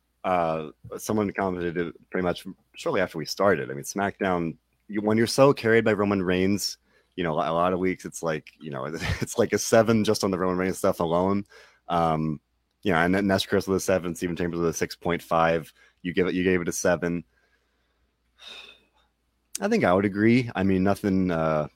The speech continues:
nothing too groundbreaking here, and, and I, I, I'm, and I'm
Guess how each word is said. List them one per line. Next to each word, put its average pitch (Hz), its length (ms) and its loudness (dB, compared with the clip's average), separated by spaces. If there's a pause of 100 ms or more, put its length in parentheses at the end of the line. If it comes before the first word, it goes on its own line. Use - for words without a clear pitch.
(440)
nothing 90 400 -8
too 95 200 -4
groundbreaking 90 760 0
here, 87 300 2
and, 80 280 -2
and 80 240 -4
I, 76 60 -2
I, 82 500 0
I'm, 82 340 -2 (120)
and 101 220 -4
I'm 98 460 2